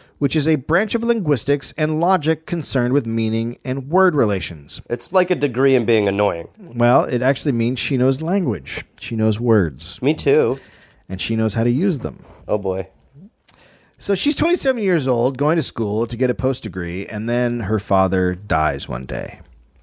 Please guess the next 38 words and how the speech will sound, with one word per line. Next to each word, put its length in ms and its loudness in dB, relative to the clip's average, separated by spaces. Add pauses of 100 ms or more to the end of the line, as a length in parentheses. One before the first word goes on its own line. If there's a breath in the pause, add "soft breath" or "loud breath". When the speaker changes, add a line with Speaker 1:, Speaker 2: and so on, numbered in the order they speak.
(540 loud breath)
Speaker 1:
He 140 0
died 300 4
in 100 -2
prison. 440 0 (840 soft breath)
He 160 0
was 140 2
there 200 4
for 120 -4
molesting 460 0
children. 440 -12 (1400)
Nicole 340 0
completely 480 2
broke 380 0
down. 520 0 (180)
She 180 -4
says 300 2
her 80 4
dad 340 2
never 500 0 (280)
did 220 2
anything 500 -2
to 80 -4
her 480 -2
as 100 0
a 80 -2
child, 640 -6 (500 soft breath)
but, 180 2
quote, 380 0
"My 160 2
body 320 4
turned 220 -4
to 60 -6
stone 380 -2
and 140 -4
crumbled." 540 -4
She 180 -2
quit 240 2
school 540 -2